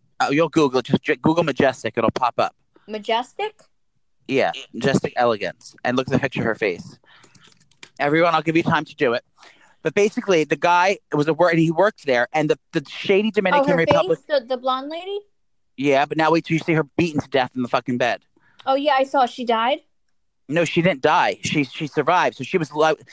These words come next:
Speaker 1: he basically raped her and beat the shit out of her in this, in this, and left her in this thing she called the hole.
Speaker 2: Oh, my
Speaker 1: Um, she, and
Speaker 2: God.
Speaker 1: she was blinded. She couldn't see anything for eight hours. And so finally she started, like, to get out. Like, she, um, he thought she was dead.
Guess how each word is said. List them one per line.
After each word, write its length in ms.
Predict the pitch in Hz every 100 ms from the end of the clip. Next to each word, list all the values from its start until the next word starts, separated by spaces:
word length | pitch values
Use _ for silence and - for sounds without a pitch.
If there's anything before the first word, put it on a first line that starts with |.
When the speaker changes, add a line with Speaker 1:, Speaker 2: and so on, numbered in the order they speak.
| 165
Speaker 1:
he 80 | 156
basically 300 | 208 208 185
raped 340 | 135 165 170
her 80 | 180
and 140 | 151 -
beat 180 | 170
the 80 | 151
shit 200 | - 175
out 140 | 160 151
of 60 |
her 140 | 139 - - _
in 140 | 139 151
this, 300 | 147 143 -
in 120 | 151
this, 180 | 143 123
and 160 | 160 151
left 220 | 170 -
her 60 | 160
in 60 |
this 160 | 147 -
thing 160 | 165
she 160 | 139 156
called 260 | 151 143 -
the 80 |
hole. 460 | 123 175 160 120 - _ _
Speaker 2:
Oh, 180 | 247 254
my 160 | 220 190
Speaker 1:
Um, 200 | 147 -
she, 60 | -
and 220 | 185 -
Speaker 2:
God. 40 |
Speaker 1:
she 100 | 160
was 100 | 151
blinded. 560 | 131 160 175 202 160 131
She 140 | 147
couldn't 220 | - 156
see 240 | 143 156 151
anything 520 | 196 170 131 110 120 _ - _
for 380 | - 160 147 147
eight 180 | 160 160
hours. 320 | 165 175 147
And 80 | 135
so 220 | - 143
finally 460 | - 160 165 170 151
she 160 | -
started, 320 | - 147 139
like, 160 | 139 131
to 80 | 135
get 140 | 147
out. 280 | 156 175 139
Like, 200 | 143 127
she, 420 | - - 147 139
um, 320 | 127 135 123 123 _ -
he 180 | 151 202
thought 220 | 208 170
she 80 | 151
was 140 | 127
dead. 260 | 170 151